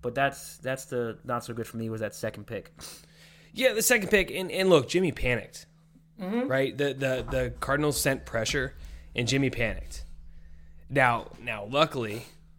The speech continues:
Speaker 2: and we'll get into this, Jimmy learned from that play. He learned from that play before the end of the game.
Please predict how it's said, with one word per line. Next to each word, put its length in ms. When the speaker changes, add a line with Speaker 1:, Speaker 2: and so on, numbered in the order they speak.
Speaker 2:
and 100
we'll 120
get 120
into 220
this, 260
Jimmy 260
learned 340
from 140
that 180
play. 300
He 140
learned 240
from 120
that 160
play 180
before 300
the 100
end 80
of 60
the 60
game. 260